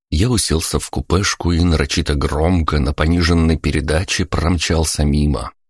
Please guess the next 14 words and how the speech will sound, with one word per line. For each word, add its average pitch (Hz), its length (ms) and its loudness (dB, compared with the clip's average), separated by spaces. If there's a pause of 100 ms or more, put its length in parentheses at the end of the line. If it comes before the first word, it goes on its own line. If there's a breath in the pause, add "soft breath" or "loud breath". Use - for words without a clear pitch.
(140)
Нет, 76 340 -2
знакомство - 1000 -2
однозначно 80 800 2
было 73 280 0
приятным. 67 1000 -4 (260)
И, 127 80 -4
в - 160 -8
принципе, 113 540 0
тут 90 260 0
была 92 340 4
лишь - 360 0
небольшая 80 520 2
путаница, 80 920 0
недопонимание. 76 1200 0